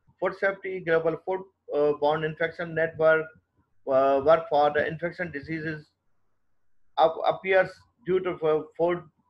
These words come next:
W H O Department of the Food Safety and the Zoonosis also working in the whole world, uh, for the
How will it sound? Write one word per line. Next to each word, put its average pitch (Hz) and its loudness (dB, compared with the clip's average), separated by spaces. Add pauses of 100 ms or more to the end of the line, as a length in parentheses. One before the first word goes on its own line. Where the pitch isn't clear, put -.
(240)
W 190 2
H 226 -4
O 233 -2
Department 196 -2
of 175 0
the 175 -4
Food 226 0
Safety 196 -6
and 165 -6
the 160 -8
Zoonosis 170 -6
also 151 -2
working 147 -4
in 135 -8
the 143 -2 (500)
whole 202 2
world, 143 2 (1200)
uh, 143 -2 (200)
for 160 4
the 151 2